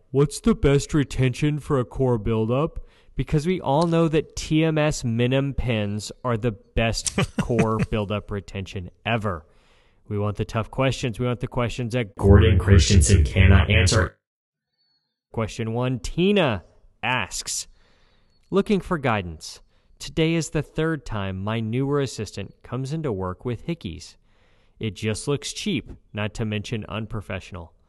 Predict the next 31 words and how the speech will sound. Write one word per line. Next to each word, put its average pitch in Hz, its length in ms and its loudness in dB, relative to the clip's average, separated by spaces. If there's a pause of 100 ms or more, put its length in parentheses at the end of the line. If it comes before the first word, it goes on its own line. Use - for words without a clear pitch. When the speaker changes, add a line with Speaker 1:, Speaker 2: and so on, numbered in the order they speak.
(360)
Speaker 1:
Without 147 340 -2
getting 135 280 0
myself 120 440 -2
into 113 400 -6
a 92 40 -6
legal 120 360 -4
pickle, 101 540 -8 (180)
giggity, 101 460 -6 (500)
what 135 160 2
are 165 60 4
your 160 220 0
thoughts 104 420 0 (100)
<laughs> - 100 -16
on 110 140 -2
the 98 100 -4
best 95 360 -6
way 101 160 -2
to 101 80 -4
deal 87 200 -8
with 80 200 -12
it?" - 140 -20 (2250)
Lance, 165 300 0
when 202 100 2
was 226 140 2
the 175 60 2
last 143 220 -2
time 123 140 -4
you 117 100 0
had 101 140 -4
a 85 40 -12
hickey? - 440 -14